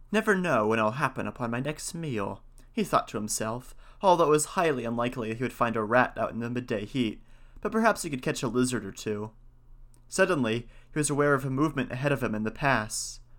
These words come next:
"Oh no," Jackal moaned and stopped dead still in his tracks. Lion was coming towards him.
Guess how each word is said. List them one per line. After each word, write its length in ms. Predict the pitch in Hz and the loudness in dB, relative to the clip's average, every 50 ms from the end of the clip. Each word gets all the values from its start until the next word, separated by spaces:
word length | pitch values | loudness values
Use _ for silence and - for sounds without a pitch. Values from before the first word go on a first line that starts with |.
| - - - | -18 -10 -6
"Oh 160 | 123 120 113 | -4 -4 -2
no," 600 | 110 110 117 123 127 123 113 104 104 107 107 - - - - - - - - | -2 0 4 6 8 8 8 6 4 -2 -8 -14 -18 -20 -20 -20 -20 -16 0
Jackal 340 | - 196 165 - - 127 | 4 4 4 4 2 0
moaned 340 | 110 110 113 113 123 127 123 | 2 2 2 2 2 0 -2
and 100 | 120 127 | -2 -6
stopped 300 | 127 - 127 - - - | 0 0 0 0 0 0
dead 200 | - 131 123 117 | 0 0 0 0
still 320 | - - - 127 120 110 110 | -4 -2 0 2 2 2 0
in 80 | 107 | -2
his 160 | 110 107 - | -4 -4 -4
tracks. 640 | - - 131 113 107 104 - - - - - - - - - - - - - - | -4 -2 -2 -2 -2 -4 -8 -10 -12 -12 -12 -12 -14 -16 -20 -20 -20 -20 -18 -8
Lion 540 | - 113 123 135 143 135 113 104 104 107 107 - - - | 6 10 12 12 12 12 6 0 -2 -6 -10 -12 -12 -8
was 180 | 117 117 - | -6 -6 -4
coming 260 | - 147 131 120 110 | -2 -2 -2 -2 -2
towards 480 | 110 - - 110 107 113 117 110 - - | -4 -6 -6 -2 -2 -2 -2 -2 -4 -6
him. 300 | - 107 104 107 110 113 | -8 -8 -8 -8 -12 -14